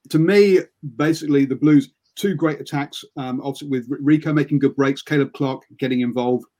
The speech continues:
um, as well. Isn't it great to see him there? The only player to get over a hundred meters running,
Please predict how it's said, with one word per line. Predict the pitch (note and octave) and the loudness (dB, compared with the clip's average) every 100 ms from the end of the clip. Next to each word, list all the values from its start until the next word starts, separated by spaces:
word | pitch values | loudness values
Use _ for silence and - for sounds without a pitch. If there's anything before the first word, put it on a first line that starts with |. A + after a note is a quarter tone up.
| _ _ | _ _
um, | B2 B2 B2 | -4 -2 -2
as | B2 A#2 | -4 -2
well. | C3 C3 C3 | 0 2 0
Isn't | C3 C#3 | 0 0
it | A#2+ | 2
great | C#3 C#3 | 2 2
to | - | 2
see | D3 B2 | 0 4
him | C#3+ C#3 | 4 4
there? | C3 B2+ - _ _ _ C3 | 2 -2 -6 _ _ _ -2
The | C3+ | 4
only | D#3 D3 | 6 4
player | D3 C#3 B2 | 4 0 -2
to | A#2+ | -2
get | C3 | -2
over | C3+ B2 | 0 0
a | |
hundred | B2 B2+ | -2 -2
meters | B2 B2+ A2 | -2 -2 -4
running, | A#2+ C3 A#2+ | 0 2 0